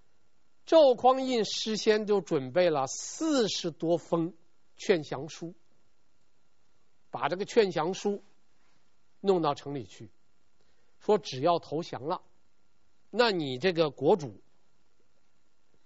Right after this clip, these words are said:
刘继元给你封为平卢节度使，宰相郭无为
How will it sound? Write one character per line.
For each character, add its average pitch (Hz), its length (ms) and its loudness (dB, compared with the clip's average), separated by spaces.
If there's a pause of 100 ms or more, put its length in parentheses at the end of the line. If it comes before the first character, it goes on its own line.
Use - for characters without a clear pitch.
(300)
刘 160 240 0
继 202 160 -6
元 147 340 0 (640)
给 170 140 2
你 160 140 -4
封 175 180 -2
为 156 160 -2
平 143 220 -8
卢 220 200 -2
节 151 220 -6
度 117 160 -16
使， - 240 -12 (840)
宰 175 260 -2
相 202 280 -2 (360)
郭 254 160 6
无 254 180 -4
为 202 300 0